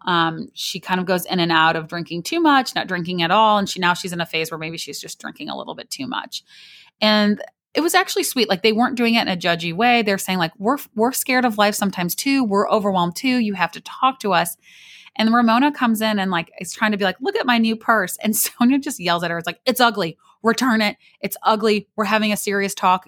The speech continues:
Get out of here." <laughs> And it was just, like, one of my favorite moments 'cause I don't think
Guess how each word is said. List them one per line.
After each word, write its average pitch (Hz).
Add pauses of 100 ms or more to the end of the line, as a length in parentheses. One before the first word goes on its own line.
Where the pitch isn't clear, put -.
Get 214
out 185
of 180
here." 175
<laughs> -
And 190 (100)
it -
was 285
just, -
like, 262 (380)
one 208
of 220
my 254
favorite 202
moments 180
'cause 208
I 208
don't 190
think 196